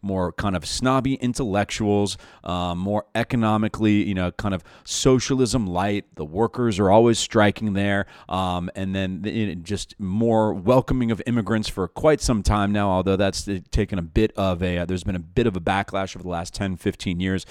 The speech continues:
but they believed it was kind of their, their national obligation and impetus to take in, uh, it, it, and became more, one of the more racially diverse Western European countries early on. Um, but they're rejecting wokeness. They're rejecting wokeness very aggressively.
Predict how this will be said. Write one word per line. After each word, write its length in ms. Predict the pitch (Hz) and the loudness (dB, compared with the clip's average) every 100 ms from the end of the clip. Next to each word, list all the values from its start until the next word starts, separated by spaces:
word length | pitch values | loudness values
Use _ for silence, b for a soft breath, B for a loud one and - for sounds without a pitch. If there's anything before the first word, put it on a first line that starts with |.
| B B | B B
but 100 | - | -8
they 60 | 85 | -4
believed 280 | 82 92 85 | -2 -2 -2
it 40 | |
was 100 | 87 | -4
kind 220 | - 95 | -4 -4
of 80 | 92 | -2
their, 160 | 90 85 B B B | -2 -4 B B B
their 120 | 95 | -4
national 720 | 85 90 98 - - 95 87 | -2 0 2 0 0 -2 -2
obligation 880 | - 95 82 80 90 107 107 113 98 | -2 -2 -2 -8 -2 0 2 0 0
and 180 | 76 82 | -2 -2
impetus 420 | - 135 131 123 - | 2 6 6 4 2
to 120 | 90 | 0
take 280 | - 87 85 | 0 0 -2
in, 260 | 90 87 | -2 -2
uh, 320 | - 87 85 82 | -4 -2 -2 -4
it, 120 | 87 | -2
it, 220 | 80 90 | -2 -2
and 140 | 95 | -2
became 280 | 90 - 98 | -2 4 4
more, 220 | 92 92 90 | 4 0 -2
one 200 | 92 98 | 0 -2
of 80 | 82 | 0
the 60 | |
more 220 | 95 95 85 | -2 0 2
racially 400 | 107 - 107 101 | 2 2 -4 -2
diverse 520 | 90 82 101 110 - | -2 0 2 2 2
Western 300 | 104 - 98 | -2 0 0
European 420 | 90 80 - 85 | 0 0 -2 -2
countries 440 | - 92 - 90 - | -2 -2 -2 -6 -2
early 300 | 92 85 92 | -2 2 4
on. 220 | 143 151 B B B | 4 4 B B B
Um, 280 | 143 139 135 | 4 4 4
but 340 | 110 139 139 - | 4 6 6 2
they're 260 | 92 139 | 4 6
rejecting 540 | 190 220 135 165 165 120 | 6 4 6 4 4 4
wokeness. 500 | 131 - 90 - - - | 4 2 -4 -8 -10 0
They're 140 | 104 | 2
rejecting 480 | 113 101 117 - 104 | 2 4 2 4 6
wokeness 380 | 110 104 107 85 | 6 6 4 2
very 260 | 101 98 | 4 4
aggressively. 560 | 101 120 135 87 76 | 4 4 4 2 -4